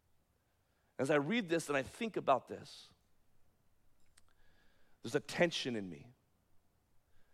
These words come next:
Honestly, there's a lot of confusion in me. And I, I've been asking the Lord all week, "God, how do I know who to welcome and who to avoid?"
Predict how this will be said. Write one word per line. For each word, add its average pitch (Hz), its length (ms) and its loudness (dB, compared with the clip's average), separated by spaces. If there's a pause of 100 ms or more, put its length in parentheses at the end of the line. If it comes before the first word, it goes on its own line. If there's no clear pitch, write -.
(280)
Honestly, 180 560 8 (840)
there's 131 140 0
a 127 40 0
lot 139 220 6
of 139 60 -2
confusion 123 600 -6
in 92 160 -6
me. 87 160 -16 (1800)
And 120 100 0
I, 143 280 8
I've 127 120 4
been 131 100 -2
asking 151 340 -4
the 151 60 2
Lord 143 180 4
all 139 140 4
week, 135 300 -4
"God, 135 240 4 (240)
how - 300 -2
do 180 160 2
I 156 100 2
know 117 280 2 (260)
who 147 100 0
to 143 80 0
welcome 110 380 0
and 98 80 -10
who 104 80 -8
to 92 100 -10
avoid?" 98 280 -14